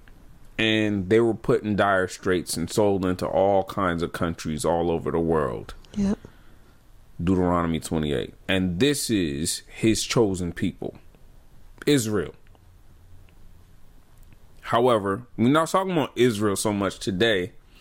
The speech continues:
Speaker 1: Yeah, I mean, eh, we, we, kind of, but today we talking about Egypt,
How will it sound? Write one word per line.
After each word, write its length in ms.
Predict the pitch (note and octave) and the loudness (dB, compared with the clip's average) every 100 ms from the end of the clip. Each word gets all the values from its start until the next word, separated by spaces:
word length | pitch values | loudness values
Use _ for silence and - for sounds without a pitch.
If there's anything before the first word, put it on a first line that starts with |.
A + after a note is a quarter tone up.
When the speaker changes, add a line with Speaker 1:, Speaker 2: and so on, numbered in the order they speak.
| - - - - - - - | -20 -18 -16 -16 -18 -12 0
Speaker 1:
Yeah, 300 | D#3+ G3 E3 | 2 4 2
I 100 | D#3+ | 0
mean, 340 | D#3+ D#3 C#3+ - | 0 0 -2 -4
eh, 160 | C3 B2+ | -2 0
we, 160 | B2 B2 | 0 0
we, 180 | A2+ A#2 | -2 -4
kind 320 | - E3 D#3+ C3+ | -2 0 2 2
of, 160 | C3 - | 0 0
but 280 | B2+ A#2+ - - - - - - - - | 2 2 -4 -20 -20 -20 -20 -20 -20 -4
today 360 | A#2+ A#2 D3+ D3 | 0 4 4 2
we 260 | B2+ B2 | 2 0
talking 380 | A2+ A#2 G2+ A2+ | 2 2 2 0
about 260 | G2+ F#2+ - | 2 0 0
Egypt, 480 | G2 - - - | -6 -6 -12 -12